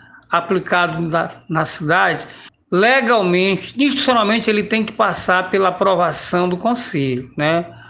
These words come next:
O Conselho Municipal de Saneamento de Santarém, ele não é simplesmente consultivo, ele é deliberativo, ele é cogestor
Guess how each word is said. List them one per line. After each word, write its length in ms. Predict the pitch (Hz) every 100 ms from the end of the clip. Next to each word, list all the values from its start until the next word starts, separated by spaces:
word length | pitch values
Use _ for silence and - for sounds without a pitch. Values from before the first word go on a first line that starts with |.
| - - -
O 100 | 151
Conselho 880 | 180 175 - - 208 214 175 147 143 - 123
Municipal 600 | 180 202 185 160 170 170
de 60 |
Saneamento 240 | 175 170 175
de 100 | 170
Santarém, 760 | - 170 170 160 165 196 202
ele 580 | 175 180 190 190 208 214
não 440 | 180 185 208 214 190
é 180 | 214
simplesmente 800 | 214 - 240 214 185 190 208 220
consultivo, 1080 | 208 226 220 262 247 - 196 190 180 143 156
ele 120 | 160
é 60 | 165
deliberativo, 960 | 147 214 226 220 240 254 - 180 160
ele 120 | 165
é 60 | 175
cogestor 1500 | - - 247 294 320 247 220 202 - - 165 160 185 208 -